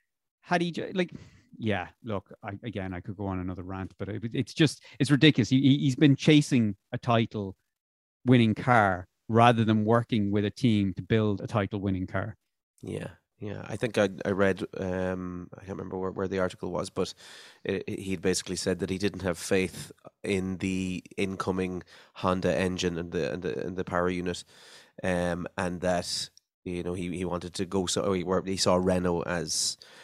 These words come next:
Speaker 2: uh, as possibly being his best shot at, at a title, which when you look at it now, obviously it was a huge mistake.
Speaker 1: But I
Speaker 2: Um,
Speaker 1: mean, is he,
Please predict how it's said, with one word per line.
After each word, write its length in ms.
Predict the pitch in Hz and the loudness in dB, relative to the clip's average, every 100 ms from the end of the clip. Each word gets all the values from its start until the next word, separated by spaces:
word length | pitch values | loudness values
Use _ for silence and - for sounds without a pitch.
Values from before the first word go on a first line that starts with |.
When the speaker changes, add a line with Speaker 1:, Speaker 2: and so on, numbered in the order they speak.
| - - | -18 -6
Speaker 2:
uh, 340 | 90 82 76 53 - | -4 -2 -4 -8 -8
as 160 | 92 - | -8 -4
possibly 400 | 87 85 - 87 | -2 -2 -4 -4
being 220 | 87 82 | -4 -4
his 140 | 85 | -6
best 260 | - 82 - | -4 -4 -2
shot 400 | - 85 - - - | -2 -2 -4 -8 -8
at, 240 | 90 78 - | -8 -8 -8
at 120 | 85 | -8
a 40 | |
title, 380 | 82 85 85 85 | -4 -2 -2 -4
which 360 | 90 92 - - | -6 -6 -6 -8
when 120 | 95 87 | -6 -4
you 100 | 85 | -4
look 180 | 85 | -4
at 60 | 82 | -6
it 80 | 78 | -4
now, 320 | 87 87 85 - _ - | -4 -4 -6 -10 _ -16
obviously 300 | - - 85 | -14 -12 -12
it 60 | |
was 120 | 82 87 | -12 -14
a 60 | 73 | -16
huge 340 | 98 90 92 87 | -12 -8 -8 -8
mistake. 460 | - 71 82 - _ _ - - - _ _ - - - | -8 -8 -8 -12 _ _ -20 -20 -20 _ _ -20 -6 4
Speaker 1:
But 160 | 123 | 6
I 20 | 120 | 8
Speaker 2:
Um, 60 | |
Speaker 1:
mean, 280 | 123 120 - _ _ - | 8 8 4 _ _ 6
is 180 | 139 | 8
he, 280 | 170 147 147 | 8 8 6